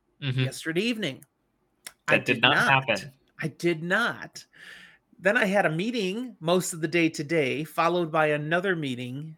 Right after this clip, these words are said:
Speaker 2: eh, later in the afternoon, which I got done with just half an hour ago. So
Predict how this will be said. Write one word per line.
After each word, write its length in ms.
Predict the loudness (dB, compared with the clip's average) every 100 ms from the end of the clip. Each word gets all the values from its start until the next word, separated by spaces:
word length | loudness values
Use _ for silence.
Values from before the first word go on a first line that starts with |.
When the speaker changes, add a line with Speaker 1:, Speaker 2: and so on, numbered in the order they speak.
| -20 -14
Speaker 2:
eh, 120 | -12 -14 _
later 280 | 4 4 4
in 60 | 2
the 120 | 0
afternoon, 680 | -2 -4 -2 2 4 2 0
which 160 | -2 -2
I 80 | 2
got 180 | 2
done 200 | 4 2 2
with 200 | 0 -2
just 280 | -4 -4 -12
half 320 | 4 4 4
an 60 |
hour 220 | 2 2 0
ago. 340 | -4 -10 -12 _ -20 -20 -20 _ _ _ _ _
So 380 | -2 4 4